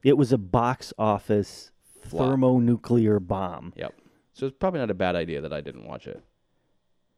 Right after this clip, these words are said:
Speaker 2: Right?
Speaker 1: He's been, and this is the worst part of it for Warren. This was, like, a pet project of his for, like, four decades. He's been trying to make the,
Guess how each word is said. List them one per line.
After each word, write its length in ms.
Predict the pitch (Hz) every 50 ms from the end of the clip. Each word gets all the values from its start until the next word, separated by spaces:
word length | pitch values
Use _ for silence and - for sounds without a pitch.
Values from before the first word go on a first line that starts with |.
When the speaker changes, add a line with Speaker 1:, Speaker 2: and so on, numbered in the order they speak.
| _ - -
Speaker 2:
Right? 120 | - 117
Speaker 1:
He's 180 | 156 202 208 156
been, 260 | 143 190 175 160 - _ -
and 140 | 135 131 139
this 180 | 170 170 - 190
is 80 | 165
the 100 | 139 147
worst 340 | 131 127 131 135 - - -
part 220 | - 135 135 127
of 100 | 120 104
it 120 | 107 95 _ -
for 140 | - 113 110
Warren. 520 | 98 113 123 117 113 104 95 92 90 - _ -
This 160 | 139 131 -
was, 160 | 156 139 -
like, 240 | 127 123 117 110 - -
a 60 | 113
pet 320 | _ - - 143 - _ -
project 480 | - 127 123 123 117 113 110 - -
of 100 | 113 92
his 240 | - 104 98 95 92
for, 160 | - - 101
like, 180 | 101 95 95 -
four 320 | - - - 113 110 107
decades. 680 | 104 95 104 101 98 - - 87 85 82 80 - - _ _ - - - - - - _ -
He's 180 | - 160 160 151
been 140 | 170 160 139
trying 440 | - - 147 143 147 151 151 139
to 260 | 131 127 113 110 110 110 -
make 400 | 143 139 139 143 147 139 - - - -
the, 160 | 107 113